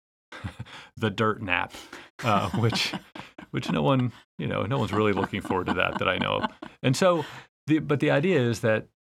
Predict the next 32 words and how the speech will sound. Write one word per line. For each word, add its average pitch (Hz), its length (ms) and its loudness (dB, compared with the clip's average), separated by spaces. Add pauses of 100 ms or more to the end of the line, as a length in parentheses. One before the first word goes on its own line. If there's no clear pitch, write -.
(140)
you - 120 -12
know, 101 240 -6
that's 113 240 -2
the 113 80 -2
beauty 110 380 2
of 95 160 0
when 101 140 2
you 98 80 0
get 101 180 2
into 101 180 -2
those 95 200 -2
flow 101 260 -2
states 98 420 -8
or 98 120 -6
when 95 140 -6
you're 95 100 -8
just 98 260 -10
like, 92 240 -10
ah, 110 240 -6
you 92 180 -10
know, 98 380 -8 (200)
you, 131 480 0 (420)
when 120 200 2
you 139 120 0
create 123 420 0
and 104 160 -8
carve 107 240 0
out 104 180 0
this 101 140 -10
time 113 260 -2
for 110 140 -6
yourself, 95 640 -4